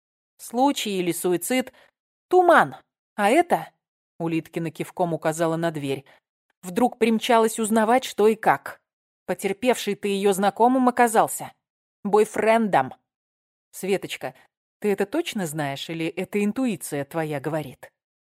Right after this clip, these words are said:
Катя прислушалась, но из-за двойных дверей генеральского святилища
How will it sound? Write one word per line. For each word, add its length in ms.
Катя 280
прислушалась, 760
но 160
из-за 260
двойных 420
дверей 320
генеральского 720
святилища 680